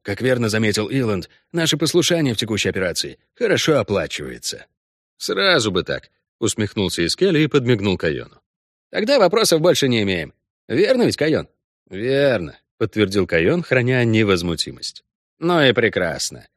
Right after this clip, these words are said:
удовлетворенно кивнул Иланд. «Основная задача. Если окажется, что вывозу метанола что-либо мешает, помеху нужно по возможности быстро ликвидировать, устранить.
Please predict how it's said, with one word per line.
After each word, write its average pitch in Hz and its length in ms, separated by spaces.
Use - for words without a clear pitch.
удовлетворенно 107 680
кивнул 117 480
Иланд. 92 420
«Основная 135 600
задача. 139 720
Если 165 300
окажется, 135 560
что 156 320
вывозу 151 320
метанола 139 440
что-либо 135 380
мешает, 123 520
помеху 143 400
нужно 139 320
по 131 40
возможности 139 600
быстро 139 500
ликвидировать, 131 800
устранить. 170 680